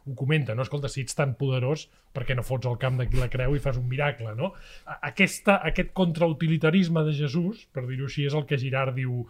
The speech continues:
des del, des del cantó mimètic i des del cantó del, del mimetisme, em,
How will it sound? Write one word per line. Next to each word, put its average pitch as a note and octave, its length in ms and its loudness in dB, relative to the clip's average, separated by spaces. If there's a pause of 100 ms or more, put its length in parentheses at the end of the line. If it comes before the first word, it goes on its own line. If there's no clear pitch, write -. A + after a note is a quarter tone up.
(260)
des C#3+ 320 -2
del, C3+ 320 2
des B2+ 180 0
del C3 160 -2
cantó C#3 280 0
mimètic D3 460 2
i C#3 100 -2
des C3 140 0
del C3 180 -2 (220)
cantó C3 480 -2 (300)
del, A#2+ 240 -4
del A#2+ 140 -4
mimetisme, C3 520 -2
em, B2+ 360 -2